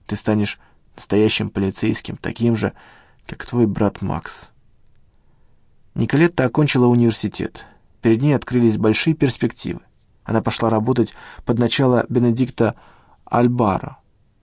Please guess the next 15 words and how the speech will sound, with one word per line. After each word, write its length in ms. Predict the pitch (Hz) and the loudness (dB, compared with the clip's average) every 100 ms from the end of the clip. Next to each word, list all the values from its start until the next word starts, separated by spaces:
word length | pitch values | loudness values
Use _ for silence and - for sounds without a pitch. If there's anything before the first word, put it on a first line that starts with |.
| _ _ _ _ _ _ _ _ _ | _ _ _ _ _ _ _ _ _
В 60 | - | -8
течение 600 | 117 180 170 143 113 - _ | -2 2 4 4 2 -2 _
всего 320 | - 139 131 | -2 2 4
нескольких 600 | 131 147 - 107 104 98 | 4 2 0 -2 0 0
лет 300 | 120 151 156 - _ _ _ | 2 0 -2 -14 _ _ _
она 240 | - 160 | 0 2
сделала 420 | 143 143 151 139 127 | 2 4 4 4 2
себе 260 | 120 123 | 2 0
имя. 460 | - 110 85 67 - _ _ _ _ _ _ | 0 -2 -4 -8 -14 _ _ _ _ _ _
Фамилия 680 | - 110 123 131 123 117 107 - _ _ _ _ - - _ _ | -4 0 2 4 4 2 0 -8 _ _ _ _ -20 -20 _ _
Кардера 640 | - 117 123 147 131 - - _ _ | -2 -2 2 2 2 -2 -10 _ _
вновь 340 | 101 123 151 | -2 0 0
стала 300 | - - 123 | -2 0 2
синонимом 560 | 110 104 117 120 113 104 | 2 0 2 2 2 0
справедливости 920 | - - 95 85 113 131 - - - | -4 -2 0 2 0 0 -2 -6 -10